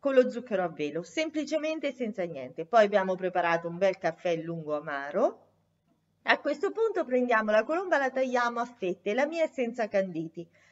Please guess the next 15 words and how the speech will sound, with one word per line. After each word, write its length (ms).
Andiamo 560
su 160
una 180
teglia 640
a 220
mettere 540
il 160
caffè, 440
come 280
quando 680
si 200
prepara 480
normalmente 600
un 80
tiramisù. 720